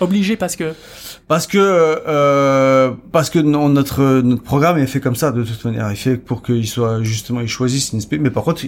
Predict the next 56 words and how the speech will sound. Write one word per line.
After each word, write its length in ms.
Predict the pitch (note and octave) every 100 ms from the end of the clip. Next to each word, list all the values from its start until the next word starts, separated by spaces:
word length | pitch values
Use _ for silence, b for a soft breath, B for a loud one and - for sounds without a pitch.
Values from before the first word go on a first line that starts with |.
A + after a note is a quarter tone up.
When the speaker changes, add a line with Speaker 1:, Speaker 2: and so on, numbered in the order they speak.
| -
Speaker 2:
ils 180 | A#2 G#2+
ont 140 | B2 - -
appris 420 | C3 - D#3 F3 - _ _ _ - -
toutes 180 | C#3+ C#3
les 100 | A2+
bases, 380 | B2+ C#3 C#3 D3 -
ils 60 | A#2
sont 160 | G2
généralistes 480 | G2 F#2+ G2+ D3 - -
à 40 |
la 120 | B2 A#2+
base. 280 | G2+ F2 - _ _
Speaker 1:
D'accord. 280 | F3+ E3+ B2+ - -
Speaker 2:
Voilà, 220 | F2+ D#2+ G#2
il 200 | G#2+ G#2+
y 80 | G#2
a, 40 |
disons, 220 | G2 G#2
deux 260 | G#2 A#2+ B2
ans 200 | A#2+ C3+
où 60 | A#2+
ils 100 | G2+
ont 60 |
bouffé 280 | G2 G2 A#2+
de 80 | A#2+
tout, 240 | A2 C#3+ -
hein, 140 | F#2 C3+ B2 E2+
clairement, 320 | F#2 G2 A2+
on 20 |
va 80 | F#2+
dire 100 | F#2
ça 120 | G2
comme 160 | - G2
ça. 180 | D#3+ F#3 B B B B B B A2+
Euh, 300 | B2 B2 F#3+
Speaker 1:
Mm. 40 |
Speaker 2:
et 80 | G2+
après, 260 | F#2 D#3
ils, 240 | C#3+ A#2+ C3+
ils 100 | A#2
choisissent 540 | - - D#3+ D#3+ F3 A#2
leur 160 | G#2+
spé 220 | - D#3+
et 80 | D#3
on 180 | A2 A#2
apporte 420 | C3 E3 D#3 -
ça 340 | A#2 C#3 C3+ -
en 120 | A2
plus. 260 | B2 D3+ -
Donc, 160 | G#2+
on 40 | G2
fait 200 | - D#3
venir 340 | C3+ B2+ C3+
des 100 | G#2+
spécialistes, 840 | - C3 A#2+ G#2+ B2 C#3+ - - B2+
euh, 400 | G#2+ G#2 G2+